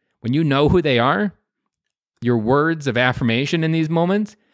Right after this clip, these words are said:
become that much stronger because you spent those times learning who they are as a person.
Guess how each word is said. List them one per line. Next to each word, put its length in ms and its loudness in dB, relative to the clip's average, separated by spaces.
become 240 -2
that 160 0
much 120 -2
stronger 400 -2
because 260 -4
you 100 0
spent 320 -2
those 180 0
times 540 -2
learning 560 0
who 220 2
they 180 0
are 460 -4
as 160 -4
a 60 -6
person. 520 -4